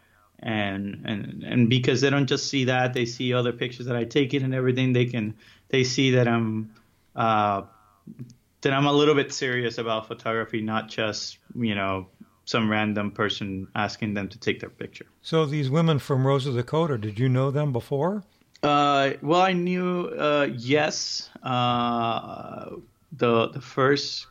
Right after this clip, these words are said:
Speaker 1: couple I knew, and then, uh, they introduced me to other people, and, and now I have a list of, of folks that, uh, that are, and I have some that I haven't developed yet, but, uh,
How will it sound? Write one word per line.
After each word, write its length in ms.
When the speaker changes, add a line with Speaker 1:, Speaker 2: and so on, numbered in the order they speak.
Speaker 1:
couple 500
I 160
knew, 420
and 220
then, 380
uh, 180
they 260
introduced 420
me 100
to 220
other 180
people, 600
and, 260
and 180
now 240
I 40
have 160
a 60
list 380
of, 300
of 140
folks 440
that, 300
uh, 460
that 180
are, 520
and 140
I 80
have 220
some 280
that 100
I 100
haven't 520
developed 500
yet, 280
but, 140
uh, 400